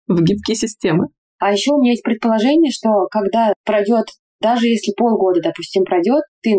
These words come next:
Speaker 2: начнёшь ещё плотнее работать с людьми именно по коучингу. В общем, у меня есть гипотеза, что это ещё как-то поменяется. Потому что, возможно, ты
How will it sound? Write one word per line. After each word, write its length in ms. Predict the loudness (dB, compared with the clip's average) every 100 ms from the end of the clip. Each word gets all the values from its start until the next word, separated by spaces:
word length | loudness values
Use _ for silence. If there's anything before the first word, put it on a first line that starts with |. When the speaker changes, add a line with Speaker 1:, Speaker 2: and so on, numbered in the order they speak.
| 2
Speaker 2:
начнёшь 400 | 0 -2 0 -4
ещё 240 | -2 -2 -2
плотнее 340 | 0 2 2
работать 300 | 2 -2 -4
с 100 | -4
людьми 260 | -2 2 2
именно 160 | 2 0
по 100 | -2
коучингу. 640 | -2 0 0 0 0 -4 _ -10
В 40 |
общем, 220 | -6 0 2
у 40 |
меня 140 | 4
есть 180 | 2 -2
гипотеза, 480 | -2 -2 0 0 0
что 220 | 0 -2
это 140 | 0 0
ещё 200 | 0 -2
как-то 240 | -2 -6
поменяется. 600 | 0 2 2 0 -4 -8 -6
Потому 280 | -2 0 0
что, 320 | -2 -2 -2 -4 -4
возможно, 420 | 0 0 2 0 0
ты 300 | 0 2